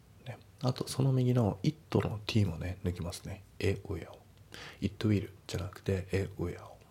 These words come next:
だね。したら、次行って、うん、shoppers don't forget the exciting contest。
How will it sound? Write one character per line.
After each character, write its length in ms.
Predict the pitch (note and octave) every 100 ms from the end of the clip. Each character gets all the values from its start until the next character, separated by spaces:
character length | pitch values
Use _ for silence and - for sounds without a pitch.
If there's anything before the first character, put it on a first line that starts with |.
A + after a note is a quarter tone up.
| - - -
だ 80 | -
ね。 180 | - - - - - - - - -
し 140 | - -
た 140 | C#3+
ら、 240 | B2+ G2+ F#2
次 260 | - F#2 F#2
行 80 |
っ 40 | - -
て、 360 | G2+ G2 F#2+ -
う 40 |
ん、 40 | F#2 F#2 F2
shoppers 800 | F2+ - - G#2+ A#2 - A2+ A#2
don't 260 | - F2+ F2+
forget 560 | - F#2 G#2+ G#2 G#2 G#2+
the 100 | -
exciting 680 | F#2 - - G2 G2 G2 G#2
contest。 840 | - F2+ F#2 F#2 - - - -